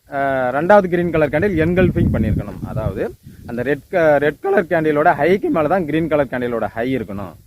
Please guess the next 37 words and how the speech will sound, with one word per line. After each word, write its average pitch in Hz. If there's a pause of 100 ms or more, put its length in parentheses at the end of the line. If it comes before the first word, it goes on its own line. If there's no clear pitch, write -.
(400)
அஹ், 143
ரெட் 156
கலர் 202
கேண்டிலோட 156
லோவுக்கு 185
கீழே 151
தான் 226 (240)
கிரீன் 190
கலர் 170
கேண்டிலோட 143
லோ 139
இருக்கணும். -
So, 175
இதுதான் 190
வந்து 180
ஒரு 196
புல்லிஷ் 151
என்கல்பிங். 98 (320)
இதே 185
போல 165
தான் 202
பேரிஷ் 143
என்கல்பிங். 85 (240)
சரி, 107
இது 175
வந்து 196
கேண்டில் 208
ஸ்டிக்ஸ் 165
பேஸ்டு. 120 (520)
இப்போ 170
நீங்க 190
வந்து 170
சார்ட்ல, 180
அஹ், 147
ஸ்க்ரோல் 180
பண்ணிட்டே 160
போறீங்க. 135